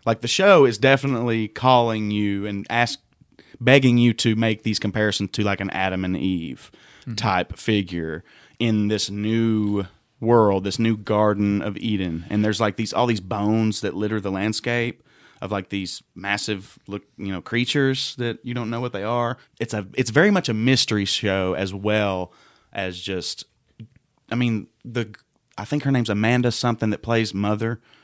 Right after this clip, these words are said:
Speaker 1: If she doesn't get an Emmy nod or something for that, for her acting as that Mother android, 'cause she's, like, super powerful weapon made by this religion. But one of the atheist leaders reprogrammed her to be atheistic and to raise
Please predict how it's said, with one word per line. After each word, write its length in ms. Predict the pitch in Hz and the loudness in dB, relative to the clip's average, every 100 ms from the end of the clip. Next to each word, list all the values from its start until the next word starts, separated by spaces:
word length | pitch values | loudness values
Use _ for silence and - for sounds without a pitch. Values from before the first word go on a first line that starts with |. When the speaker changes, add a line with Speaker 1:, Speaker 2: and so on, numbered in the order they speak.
| _ _ _ - | _ _ _ -2
Speaker 1:
If 100 | 147 | 0
she 140 | 240 | 2
doesn't 200 | 190 139 131 | 4 2 2
get 120 | 117 | -2
an 100 | 113 | -2
Emmy 240 | 113 113 | -2 0
nod 260 | 113 110 107 | 0 0 -2
or 80 | 104 | -2
something 340 | 113 104 104 | -4 -4 -6
for 140 | - | -6
that, 260 | 101 101 - | -4 -2 -4
for 120 | 101 | -6
her 200 | 107 107 | -2 -2
acting 480 | 98 101 - 110 107 | 0 -4 -4 -6 -6
as 200 | - 107 101 | -6 -6 -2
that 300 | 101 - 110 | -2 -2 -4
Mother 420 | 104 107 107 104 | -2 0 0 -2
android, 480 | 101 101 110 104 101 | -2 -2 -2 -4 -4
'cause 120 | 98 | -6
she's, 260 | - 156 123 | -4 -4 -4
like, 160 | 95 - | -6 -6
super 300 | - 113 - | -6 -6 -4
powerful 380 | 104 101 90 | -2 -2 -4
weapon 460 | 87 101 - 65 76 | -2 -2 -2 -4 -4
made 200 | 87 78 | -6 -6
by 140 | 90 85 | -6 -6
this 220 | 78 - | -8 -8
religion. 400 | 90 92 67 - _ - _ _ _ _ - | -6 -8 -10 -16 _ -20 _ _ _ _ -10
But 140 | 98 | -8
one 100 | 95 | -6
of 60 | 92 | -6
the 120 | - | -2
atheist 340 | 143 139 98 98 | -2 -2 -4 -4
leaders 400 | 92 90 87 - _ _ - | -4 -4 -8 -14 _ _ -4
reprogrammed 680 | 110 98 110 107 95 82 85 | -2 0 4 2 2 -4 -4
her 240 | 80 55 - | -6 -8 -6
to 120 | 104 | -4
be 460 | 95 92 87 85 - _ 107 | -2 -2 -4 -6 -12 _ -4
atheistic 560 | 110 107 135 131 107 | -2 2 2 2 0
and 140 | 101 98 | -2 -4
to 100 | 101 | -2
raise 400 | 101 101 - | 0 0 -2